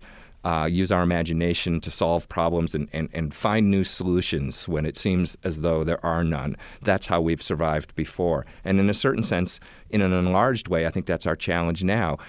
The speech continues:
We're very good at local survival problems, at solving local survival problems, but we've never really grappled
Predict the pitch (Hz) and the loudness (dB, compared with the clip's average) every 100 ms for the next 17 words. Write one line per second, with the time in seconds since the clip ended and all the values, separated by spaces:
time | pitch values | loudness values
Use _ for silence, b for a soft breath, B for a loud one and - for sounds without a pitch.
0 | B 101 104 151 110 95 113 95 87 85 | B 0 4 4 4 4 4 4 0 -2
1 | 101 101 117 - 87 98 80 80 80 80 | 0 2 2 0 -4 -2 -2 0 -2 -2
2 | 82 78 - 82 80 87 90 - - - | -4 -4 -2 0 0 0 -2 -4 -10 -2
3 | 90 87 85 90 123 101 - 78 80 78 | 0 0 2 0 -2 -6 -8 -4 -2 -2
4 | 80 85 80 92 - 104 117 143 151 131 | -4 -2 0 -2 0 0 2 2 2 2
5 | 113 113 110 95 90 87 - 85 | 4 4 4 2 0 0 0 -4